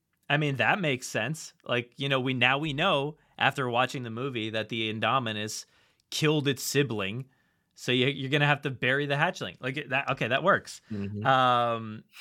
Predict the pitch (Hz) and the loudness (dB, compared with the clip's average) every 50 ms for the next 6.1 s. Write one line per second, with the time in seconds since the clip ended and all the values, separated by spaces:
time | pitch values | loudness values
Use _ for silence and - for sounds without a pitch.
0 | - - - 139 131 127 117 110 - - 226 - 156 151 151 170 160 160 156 156 | -16 -14 -10 -6 -4 -4 -4 -4 -4 -6 -4 0 2 2 2 2 2 2 2 2
1 | 151 143 - - - 160 156 147 - - 120 123 143 156 175 165 147 107 92 85 | 2 0 0 0 2 2 2 2 0 -2 0 2 4 4 4 2 2 0 0 -2
2 | 82 - - _ _ _ _ _ _ _ _ - 135 123 123 120 120 - 131 - | -4 -8 -12 _ _ _ _ _ _ _ _ -2 2 2 4 4 2 0 -2 0
3 | - 190 151 175 170 156 165 170 156 156 160 156 151 165 160 139 175 190 175 - | 0 0 2 2 2 2 2 0 0 0 -2 -4 -4 -8 -8 -6 -4 -4 -4 -4
4 | - 202 196 185 156 - - - 156 143 120 - - - 143 131 123 - - - | -4 -4 -4 -4 -6 -6 -2 0 0 0 -2 -4 -2 0 0 0 0 -2 -8 -8
5 | - - - 202 190 - 175 165 156 143 127 - - 131 160 160 - - 110 98 | -6 -4 -4 -4 -2 -2 -4 -4 -4 -6 -6 -2 0 0 0 0 -2 -4 -4 -4
6 | 90 95 | -4 -4